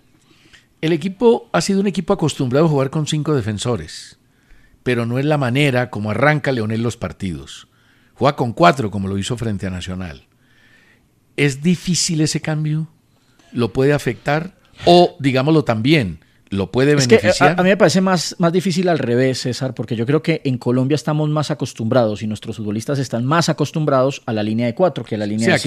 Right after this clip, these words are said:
Speaker 2: cinco.
Speaker 1: son poquitos por ejemplo, el técnico del Medellín, Alejandro Restrepo, siempre juega
Speaker 2: Exacto.
Speaker 1: línea de cinco,
Speaker 2: Pero,
Speaker 1: casi
Speaker 2: pero son
Speaker 1: siempre.
Speaker 2: contadas excepciones o son momentos de moda.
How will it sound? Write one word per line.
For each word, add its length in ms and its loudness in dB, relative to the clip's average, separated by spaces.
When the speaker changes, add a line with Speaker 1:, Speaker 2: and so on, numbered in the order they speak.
Speaker 2:
cinco. 40 -2
Speaker 1:
son 160 0
poquitos 640 0
por 120 6
ejemplo, 300 6
el 80 -2
técnico 300 0
del 100 4
Medellín, 280 0
Alejandro 440 0
Restrepo, 420 -4
siempre 560 -2
juega 400 0
Speaker 2:
Exacto. 300 0
Speaker 1:
línea 220 0
de 40 2
cinco, 180 4
Speaker 2:
Pero, 220 8
Speaker 1:
casi 140 6
Speaker 2:
pero 100 6
son 200 4
Speaker 1:
siempre. 100 2
Speaker 2:
contadas 560 4
excepciones 640 2
o 100 4
son 220 2
momentos 440 0
de 120 2
moda. 340 2